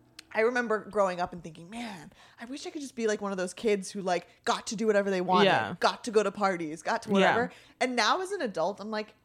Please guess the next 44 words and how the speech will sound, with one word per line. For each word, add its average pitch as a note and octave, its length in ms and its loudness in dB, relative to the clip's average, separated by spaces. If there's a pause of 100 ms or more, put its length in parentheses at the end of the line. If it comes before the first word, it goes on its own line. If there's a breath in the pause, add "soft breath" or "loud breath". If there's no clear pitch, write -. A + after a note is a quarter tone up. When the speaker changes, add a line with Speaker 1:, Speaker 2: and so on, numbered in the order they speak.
Speaker 1:
"Honestly, G#4+ 440 2 (180)
I'm E4+ 100 2 (100)
actually D5+ 340 -2
okay G3+ 640 2
that, G#3 240 2
like, G3+ 180 4 (240 loud breath)
Speaker 2:
Yeah. G3+ 160 8
Speaker 1:
I E3 80 8
had F#3 380 4
rules G3+ 360 4
and F#3+ 100 -6
I F#3 100 2
had, G#3+ 260 2
like, G3+ 180 0
a G#3+ 80 0
curfew G#3 520 -2
and F#3 100 0
I E3+ 40 -2
had A3 280 0
this G#3 240 2
and G#3 100 -2
that," A#3 280 6
because B3 200 0
Speaker 2:
Yeah. D#3+ 260 4 (140)
Speaker 1:
not A#4+ 180 4
that, - 300 -2
not F#4 140 2
to D#4+ 80 -6
say D#4+ 160 -4
that C4 140 -4
those A#3 160 2
people C4 280 -2
ended G#3+ 220 2
up, G3 220 0 (120)
you A3 120 -6
know, D#3 180 -6 (300)
being G#3+ 320 -4
worse F#3 240 -4
for F#3+ 140 -6
the F3 100 -4
wear, C4 340 4
but, G#3 220 2
like, G3 200 4 (360 soft breath)
it A#3+ 260 0